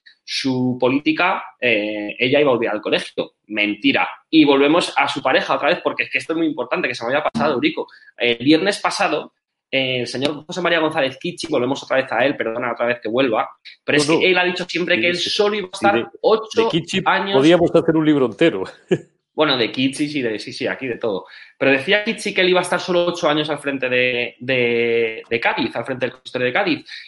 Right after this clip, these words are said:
Speaker 1: Estos ocho años terminan el año dos mil veintitrés. Pues ya podemos afirmar con rotundidad que el señor Kichi se ha hecho un rufián. ¿Por qué se ha hecho un rufián? Porque ya ha dicho que se va a volver a presentar a las elecciones. Si es que son mentirosos.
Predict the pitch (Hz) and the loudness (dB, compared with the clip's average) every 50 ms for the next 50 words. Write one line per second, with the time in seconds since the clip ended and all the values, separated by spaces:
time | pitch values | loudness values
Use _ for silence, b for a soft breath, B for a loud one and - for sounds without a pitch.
0 | B B _ - 151 - - 165 156 185 180 - 190 180 185 202 196 214 208 - | B B _ -6 -6 -2 -2 -2 -2 -2 -2 0 0 0 2 2 0 -2 -2 -2
1 | 170 151 156 160 170 180 160 156 156 165 175 180 180 - 143 135 131 123 131 143 | -2 0 0 0 0 0 0 0 0 0 0 0 -2 -2 -2 -2 -2 0 0 0
2 | 135 131 123 113 - - - 117 95 - B B B B B B B - - 147 | 0 0 -2 -4 -4 -4 -6 -6 -6 -6 B B B B B B B 0 2 4
3 | 147 185 185 185 190 180 170 175 156 151 151 151 156 143 139 131 120 117 120 - | 4 4 4 4 4 4 4 0 0 -2 -2 -4 -2 -2 0 0 0 -2 -2 -4
4 | 131 123 120 120 123 120 123 123 135 143 147 165 190 190 - - 156 139 135 147 | -4 -4 -2 -2 -4 -6 -6 -6 -6 -2 0 0 0 -2 -2 -2 -2 -2 -2 -2
5 | 147 156 156 156 180 190 180 196 196 180 160 180 180 - - 208 202 - - - | -4 -4 -4 -4 -6 -6 -6 -6 -2 0 0 0 0 -2 -2 -2 -2 -2 -4 -4
6 | _ 156 165 170 165 156 151 139 117 - 113 107 101 98 101 98 - 139 151 151 | _ 6 6 6 6 4 2 0 0 0 0 0 0 0 -2 -2 -2 -2 0 0
7 | 190 185 185 180 190 180 175 180 214 202 196 196 - 139 135 151 151 156 160 156 | 0 -2 0 -2 0 -2 0 2 2 2 2 2 -2 0 2 2 4 4 2 0
8 | 170 156 156 - 156 143 147 156 151 151 156 - 147 - 131 123 127 127 120 120 | 0 -2 0 2 2 2 4 4 4 4 2 0 -2 -6 -6 -4 -2 -2 -2 -2
9 | - 120 110 107 - _ 143 135 120 104 101 - _ _ _ - - 143 147 - | -2 -4 -8 -8 -6 _ -2 -2 -2 -2 -6 -10 _ _ _ -6 -6 -6 -4 -4
10 | 139 - 131 127 127 120 117 110 - 92 92 - - 98 98 - - | -4 -4 -2 -2 0 0 -2 -2 -4 -6 -8 -6 -4 -4 -4 -4 -6